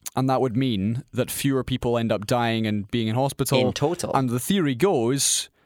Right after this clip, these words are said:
Speaker 1: that it's then, we're, it's then more manageable
Speaker 2: Right.
Speaker 1: rather than something
Speaker 2: Well
Speaker 1: like Delta, the Delta strain or the Kent variant,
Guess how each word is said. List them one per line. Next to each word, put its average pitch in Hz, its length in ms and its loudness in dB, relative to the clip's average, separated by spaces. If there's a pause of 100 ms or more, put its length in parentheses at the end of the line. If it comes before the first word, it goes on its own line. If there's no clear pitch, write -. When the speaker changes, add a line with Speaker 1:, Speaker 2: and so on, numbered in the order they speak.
(240)
Speaker 1:
that 127 340 0
it's - 420 0
then, 135 600 0 (160)
we're, 143 260 0
it's 139 140 2
then 156 160 2
more 151 160 2
manageable 120 640 0 (160)
Speaker 2:
Right. 135 160 2
Speaker 1:
rather 139 260 2
than 127 180 0
something - 240 0
Speaker 2:
Well 147 100 4
Speaker 1:
like 107 180 -2
Delta, 196 340 2
the 135 100 0
Delta 202 260 2
strain 127 260 0
or 120 40 2
the 120 80 -2
Kent 196 220 0
variant, 113 380 2